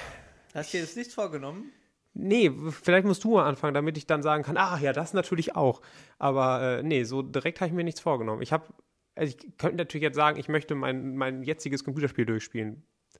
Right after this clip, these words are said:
Speaker 2: So als Frontsatz.
Speaker 1: Life Goals.
Speaker 2: Ja, genau. Nee, aber ich, nee, hab ich nicht. Ich hab, äh, ich glaub, ich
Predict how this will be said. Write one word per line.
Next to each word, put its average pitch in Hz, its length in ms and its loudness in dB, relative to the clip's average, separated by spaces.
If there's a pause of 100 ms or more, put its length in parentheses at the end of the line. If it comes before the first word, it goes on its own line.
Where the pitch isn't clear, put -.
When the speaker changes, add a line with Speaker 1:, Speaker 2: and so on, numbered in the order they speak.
Speaker 2:
So 117 220 0
als - 180 -6
Frontsatz. 113 560 -4
Speaker 1:
Life 123 360 -8
Goals. 123 560 -8
Speaker 2:
Ja, 135 260 6
genau. 127 380 6
Nee, 147 240 6
aber 135 120 6
ich, - 220 0 (260)
nee, 202 240 8
hab 196 80 6
ich 185 100 0
nicht. 123 160 -2
Ich 135 120 -2
hab, 180 160 0
äh, 151 240 2 (200)
ich - 140 -6
glaub, 175 220 4
ich 180 100 -4